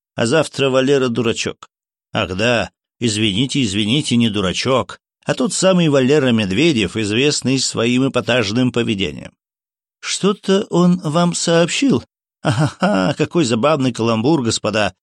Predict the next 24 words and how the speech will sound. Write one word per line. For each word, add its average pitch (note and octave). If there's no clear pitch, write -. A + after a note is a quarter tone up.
вы B2
только G#3
послушайте. B2
Неужто D3
вы E3+
могли D3
поверить D3
в A#2+
эту D#3
чушь?» -
Единственную B2+
осмысленную A#2+
линию A2+
поведения G#2
в -
происходящем A2+
я A2+
пока B2
видел A#2+
только A#2
со A2+
стороны G#2+
герцогини A2+
Мекленбургской G2